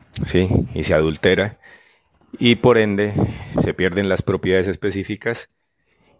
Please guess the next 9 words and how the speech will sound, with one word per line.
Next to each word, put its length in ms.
y 200
ya 160
no 120
cumple, 600
pues, 160
su 100
cometido, 680
¿no? 180
Entonces, 1080